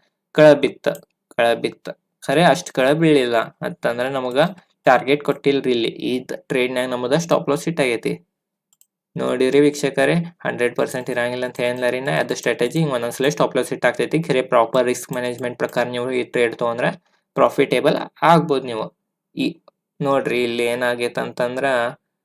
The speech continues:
ಸ್ಟಾಪ್ ಲಾಸ್ ಯಾಕೆ ಹಿಟ್ ಆಗೈತೆ ಅಂದ್ರೆ ಇಲ್ಲಿ ತೋರಿಸ್ತೇನೆ. ಈ ಕ್ಯಾಂಡಲ್‌ದ ಕ್ಲೋಸಿಂಗ್ ಮ್ಯಾಗ ಇಲ್ಲಿ ಎಂಟ್ರಿ ತಗೋತಿದ್ದು. ಓ, ಶಾರ್ಟ್ ಸೆಲ್ ಟ್ರೇಡ್ ತಗೋಬೇಕಲ್ಲ, ಸಾರಿ. ಹಾ, ಈಗ ಕರೆಕ್ಟ್ ಆತ್ ನೋಡ್ರಿ.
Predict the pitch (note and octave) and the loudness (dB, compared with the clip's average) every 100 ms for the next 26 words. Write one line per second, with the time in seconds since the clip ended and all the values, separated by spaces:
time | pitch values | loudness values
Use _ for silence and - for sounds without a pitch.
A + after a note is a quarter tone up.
0 | _ - C3 - C3 B2 B2 B2 B2+ - | _ -8 -4 -2 -2 -2 -2 -2 -4 0
1 | A#2 A2+ A#2 A#2 B2+ A#2+ A#2+ A2+ G#2+ A#2 | 0 0 -2 -2 -2 -4 -2 -2 -2 -4
2 | A2+ B2 D#3 - _ B2+ A#2+ - B2 A#2 | -4 -4 -6 -12 _ -8 -8 -4 -4 -2
3 | A#2 A#2 A#2 A#2 A#2+ A2+ A#2+ A#2 A2+ A2 | 0 0 -2 -2 -2 -4 -6 -4 -2 0
4 | A2 A2 A#2 A#2+ A#2 A#2+ A2+ B2+ D#3+ _ | -2 -2 -4 -2 -4 -4 -4 -4 -4 _
5 | _ _ _ _ _ _ _ - D3 A#2+ | _ _ _ _ _ _ _ -12 -6 -6
6 | A#2 B2+ A2+ - A#2 - A2+ G#2+ A2+ G#2+ | -4 -2 -4 -4 -6 -4 -4 -4 -4 -6
7 | G#2+ A#2 A2+ G#2 G#2+ _ _ _ - - | -6 -10 -10 -14 -18 _ _ _ -20 -12
8 | D#3 - - - E3+ - - _ _ _ | -10 -10 -10 -10 -12 -16 -20 _ _ _
9 | A2 G#2+ A2 G#2+ G#2+ - G#2+ G#2 - A#2 | -6 -4 -4 -4 -6 -6 -6 -6 -8 -10
10 | - G#2+ A2+ A2+ | -8 -10 -12 -16